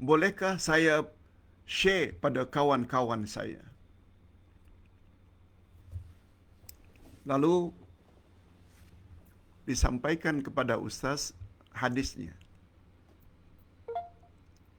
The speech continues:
An Abi Hurairah radhiyallahu anhu qala,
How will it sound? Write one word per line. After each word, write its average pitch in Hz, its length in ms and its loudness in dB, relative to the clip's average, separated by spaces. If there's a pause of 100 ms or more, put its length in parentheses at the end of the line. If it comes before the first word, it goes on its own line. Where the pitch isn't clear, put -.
(680)
An 139 160 4
Abi 156 480 4
Hurairah 170 560 6
radhiyallahu 156 880 2
anhu 147 480 2
qala, 120 480 2